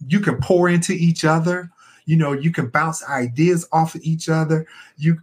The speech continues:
and, and so for me, it was definitely my family, um, definitely my church family,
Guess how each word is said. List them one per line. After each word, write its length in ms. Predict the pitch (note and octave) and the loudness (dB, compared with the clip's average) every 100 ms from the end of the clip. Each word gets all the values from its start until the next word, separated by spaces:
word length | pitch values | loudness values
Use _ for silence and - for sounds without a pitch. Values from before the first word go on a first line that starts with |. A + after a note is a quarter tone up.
| - | -4
and, 180 | C#3+ B2+ | -6 -4
and 160 | D#3 D3 | -4 -4
so 240 | - D#3+ | 0 0
for 220 | D#3 D3+ D3+ | 0 -2 0
me, 240 | G3+ G#3 | 2 2
it 80 | D3 | 2
was 120 | B2+ | 0
definitely 360 | D3 F3 F3+ E3+ | 0 0 2 2
my 160 | D#3 | 2
family, 640 | D#3+ D#3+ D#3+ D3+ D3+ D3+ D#3 _ _ _ _ _ _ _ _ - - | 0 0 2 0 -2 -6 -10 _ _ _ _ _ _ _ _ -18 -2
um, 380 | B2 A2+ G#2+ G#2 | 0 0 -4 -2
definitely 340 | C#3 D#3+ D#3+ B2+ | -2 0 0 -2
my 120 | G#2+ | -6
church 320 | - E3 D#3+ | -2 0 0
family, 500 | - D3+ D3 C#3 | -2 -2 0 -2